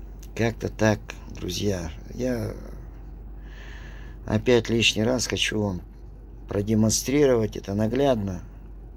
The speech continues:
Любые тренировки, любые разгоны,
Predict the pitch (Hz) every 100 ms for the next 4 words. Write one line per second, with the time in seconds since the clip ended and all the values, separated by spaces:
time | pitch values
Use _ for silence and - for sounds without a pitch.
0 | - - - - - - - - - -
1 | - - - - - - 123 135 131 123
2 | 110 107 113 131 151 143 113 - 104 95
3 | - 92 107 101 127 120 113 120 117 110
4 | 131 131 113 98